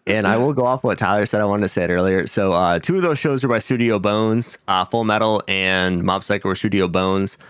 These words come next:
And, uh, Jujutsu Kaisen is mappa. They're all top-tier anime studios, so you're not gonna miss out on that.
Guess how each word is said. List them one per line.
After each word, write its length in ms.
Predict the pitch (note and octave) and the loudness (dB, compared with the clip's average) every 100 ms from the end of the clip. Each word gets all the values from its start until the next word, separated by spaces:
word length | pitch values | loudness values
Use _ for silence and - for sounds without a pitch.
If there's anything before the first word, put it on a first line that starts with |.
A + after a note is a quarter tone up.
| - _ _ _ - | -20 _ _ _ -4
And, 460 | G2 F#2+ E2+ - - | 0 0 0 -4 -4
uh, 220 | F#2+ E2 | 0 0
Jujutsu 340 | F2+ G2+ A2 A2 | 0 -2 -2 -2
Kaisen 320 | - G2+ G2 | 0 0 0
is 140 | - - | -2 0
mappa. 440 | F2+ F#2 G2+ F2+ | 0 0 0 0
They're 220 | F2 F2 | 2 2
all 200 | F2 F2 | 0 -2
top-tier 440 | - F2 E2 F2+ D#2+ | 0 -2 -2 -2 -2
anime 320 | E2+ E2+ E2+ | -2 0 -2
studios, 400 | - F2 F2 - | -2 0 -2 -2
so 40 | F2+ | -2
you're 40 | |
not 140 | E2+ | -2
gonna 120 | - E2+ | -2 -2
miss 180 | E2+ | -2
out 60 | F2 | -2
on 160 | E2 E2 | 0 0
that. 340 | E2+ F2+ | 0 -2